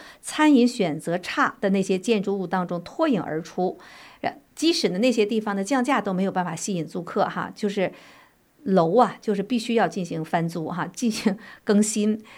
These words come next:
所以这个呢，我觉得也是哈，还有呢，利率的下降啊，像亚马逊呢，重新开始实施五天的办公室工作周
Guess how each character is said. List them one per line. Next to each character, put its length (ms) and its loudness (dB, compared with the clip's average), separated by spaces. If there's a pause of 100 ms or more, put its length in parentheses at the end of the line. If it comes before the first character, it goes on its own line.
(200)
所 140 4
以 420 6
这 200 2
个 100 4
呢， 380 2
我 120 -2
觉 160 -2
得 220 6
也 200 0
是 260 2
哈， 180 4
还 180 -2
有 140 4
呢， 160 0
利 160 0
率 140 0
的 100 4
下 220 2
降 300 2
啊， 140 2
像 220 0
亚 100 2
马 160 2
逊 280 0
呢， 200 0
重 320 -2
新 220 0
开 140 0
始 60 0
实 200 -6
施 140 -2
五 180 -4
天 180 0
的 120 0
办 180 0
公 160 0
室 160 -4
工 180 -2
作 160 2
周 300 4